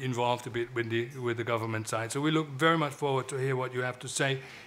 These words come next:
And there will be a response from the European small businesses. Sabine Erskens from the organization called uapme, which is the, uh, European Organization for, for the Interest of Craft and S M Es. Uh, Sabine is an international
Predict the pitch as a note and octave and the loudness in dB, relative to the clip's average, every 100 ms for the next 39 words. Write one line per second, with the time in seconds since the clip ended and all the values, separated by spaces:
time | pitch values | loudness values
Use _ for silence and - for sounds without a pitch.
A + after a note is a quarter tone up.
0 | - C#3+ D3 F3 F#3+ F3+ G#3 F#3 F#3 - | -8 -2 4 6 6 4 4 4 4 4
1 | F#3 F3+ - E3+ E3 G3 A3 D#3 A#2+ A2+ | 2 2 -2 -2 2 4 4 4 -4 0
2 | A#2+ A#2+ A#2+ A2+ B2 A2+ B2+ A2+ - C3+ | 2 2 0 -4 -6 -2 0 0 -2 -2
3 | C#3 D3 C3+ C#3 C#3+ F3+ E3 - - C3 | 0 2 2 2 0 -2 -8 -10 -4 0
4 | B2 A#2+ A#2 A#2+ A#2 A2+ - - - - | 0 -2 -4 -2 -2 -4 -8 -18 -18 -20
5 | - - - B2 A#2 A2+ B2 A#2 A2 A#2 | -16 -10 -2 0 0 0 2 0 0 0
6 | A2+ A2 A#2 D3 F3+ D#3 B2+ - A#2 G#2+ | 2 4 4 4 0 0 0 0 -2 -2
7 | A#2 A#2 A2+ - B2 A2+ A#2 B2 A#2 C3+ | -2 0 -2 -2 2 2 2 2 0 2
8 | C3 A#2 - - - - C3+ B2+ B2 A2+ | 2 2 -4 -16 -18 -4 0 0 0 0
9 | C3 A#2 B2+ A2+ A#2 - B2+ A#2+ B2 - | 0 -2 -6 -8 -8 -4 -4 -2 -2 0
10 | B2 A#2 A#2 - B2 B2+ - A#2 G#2+ C#3+ | -2 -2 -6 -2 0 0 -4 -8 -8 -4
11 | C3 C3 C3+ A#2+ D#3 G3 - - - - | -2 -2 -4 -2 -2 0 -4 -8 -18 -20
12 | - - A#2+ A#2 A2 A#2 C3+ C3+ B2 A2+ | -16 -4 -2 0 -2 0 2 2 2 0
13 | A#2 A2+ A#2 A2+ A2+ G#2+ A#2 A#2 - A2+ | 0 2 2 2 0 -2 -2 -2 -2 -2
14 | G#2 | -4